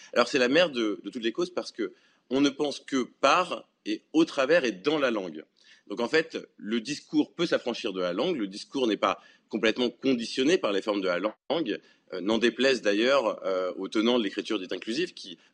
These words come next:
eux, considèrent que la langue conditionne parfaitement, euh, ou en tout cas, euh, euh, très majoritairement le propos, les propos qui sont tenus. C'est pas ce que je dis, simplement, euh,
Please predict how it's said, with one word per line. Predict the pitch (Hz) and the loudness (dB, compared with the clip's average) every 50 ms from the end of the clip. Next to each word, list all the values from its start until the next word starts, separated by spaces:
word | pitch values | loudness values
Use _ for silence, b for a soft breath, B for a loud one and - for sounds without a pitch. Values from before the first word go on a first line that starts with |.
| _ | _
eux, | 120 143 135 | 0 0 2
considèrent | - 117 110 - - 107 98 113 123 127 - - | 0 -2 -6 -6 -8 -2 4 4 4 4 2 -2
que | - 101 95 82 - b b b b b | -6 -6 -6 -6 -6 b b b b b
la | 113 117 | 0 2
langue | 120 127 135 127 - | 4 4 2 2 0
conditionne | - 120 113 120 117 - - 123 107 101 - _ _ | -4 -4 -4 -4 -4 0 0 0 0 -2 -6 _ _
parfaitement, | - 120 - - 117 - 143 147 170 175 165 - - 98 | -2 -2 0 0 -4 -2 -2 -2 -2 -2 -4 -8 -12 -8
euh, | 95 92 90 82 - - | -6 -6 -6 -6 -8 -8
ou | 90 98 104 | -6 -6 -6
en | 104 | -6
tout | - 107 | -6 -10
cas, | - - 120 117 110 | -2 2 4 4 4
euh, | 98 87 82 80 b b b b b b _ - | 4 2 -2 -4 b b b b b b _ -10
euh, | 90 90 87 85 82 82 - - | -6 -4 -4 -2 -4 -6 -8 -6
très | - - 147 | -2 0 2
majoritairement | 127 123 107 107 110 101 104 - 113 107 101 107 113 113 | 2 2 2 0 -2 -2 0 0 0 0 2 2 0 0
le | 101 85 | -2 -4
propos, | - - 98 90 107 95 | -6 -8 -8 -6 -6 -4
les | 90 95 - | -4 -4 -4
propos | - 104 92 110 104 | -6 -6 -8 -6 -8
qui | - - | -8 -8
sont | - 90 | -8 -6
tenus. | - 101 101 117 139 151 147 B B B B B B B B _ - - | -4 0 2 2 2 0 -2 B B B B B B B B _ -10 -10
C'est | - - - - - | -8 -6 -2 -2 2
pas | - 170 180 | 4 4 2
ce | - - | 2 -2
que | - 143 127 | -2 -2 0
je | 104 90 | 0 -2
dis, | 87 98 107 120 151 185 | -6 -4 -2 -2 -2 -2
simplement, | - - 127 113 - 113 110 110 117 131 143 160 - - - | 0 0 0 0 2 2 2 4 4 4 4 2 -2 -4 -2
euh, | 98 101 98 95 92 95 | 0 2 4 4 2 0